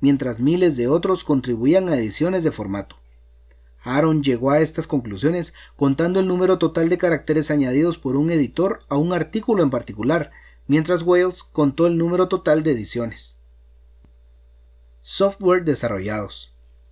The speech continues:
R D F, X M L en el W tres C. En dos mil uno, Schwartz se unió al grupo central del marco de descripción de recursos, R D F por su sigla en inglés,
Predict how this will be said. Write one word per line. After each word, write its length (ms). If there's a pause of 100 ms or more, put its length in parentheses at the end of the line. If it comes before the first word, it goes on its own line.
(440)
R 260
D 220
F, 400 (180)
X 360
M 320
L 340 (240)
en 160
el 220
W 580
tres 240
C. 300 (1040)
En 100
dos 160
mil 220
uno, 420
Schwartz 480
se 160
unió 240
al 140
grupo 320
central 600
del 220
marco 400
de 80
descripción 560
de 80
recursos, 640 (300)
R 300
D 180
F 220
por 180
su 160
sigla 300
en 80
inglés, 420